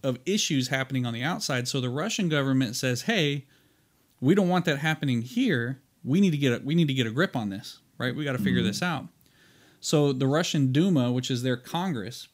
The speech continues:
Speaker 1: passes restrictions on religion because the
Speaker 2: Mm-hmm.
Speaker 1: government fears it's influencing the minds of Russians to do terrible things.
Speaker 2: Mm-hmm.
Speaker 1: So, so we have these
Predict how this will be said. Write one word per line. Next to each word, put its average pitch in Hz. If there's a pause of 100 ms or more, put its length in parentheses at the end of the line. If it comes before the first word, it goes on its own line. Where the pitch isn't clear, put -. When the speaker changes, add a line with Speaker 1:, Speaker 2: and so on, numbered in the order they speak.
(120)
Speaker 1:
passes 151
restrictions 151
on 127
religion 139 (500)
because 131
the 131
Speaker 2:
Mm-hmm. 117
Speaker 1:
government 160
fears 135
it's 127 (100)
influencing 139
the 131
minds 120
of 127
Russians 117
to 139
do 120
terrible 107
things. - (500)
Speaker 2:
Mm-hmm. 90
Speaker 1:
So, 175 (500)
so -
we 180
have 190
these 170